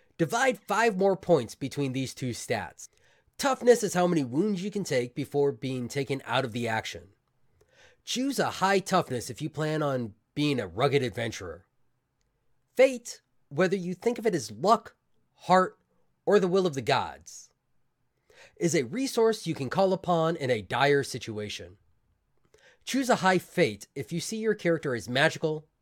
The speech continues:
either innately, through training, or having magical trinkets.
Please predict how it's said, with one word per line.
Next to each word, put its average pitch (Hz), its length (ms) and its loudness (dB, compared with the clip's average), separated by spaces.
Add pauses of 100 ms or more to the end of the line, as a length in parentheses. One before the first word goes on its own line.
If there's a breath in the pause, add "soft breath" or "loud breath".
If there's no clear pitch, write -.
(800)
either 139 460 2 (260)
innately, 214 580 0 (180)
through 226 220 -2
training, 135 540 0 (400)
or 139 80 2
having 139 280 2
magical 123 320 -2
trinkets. - 600 -14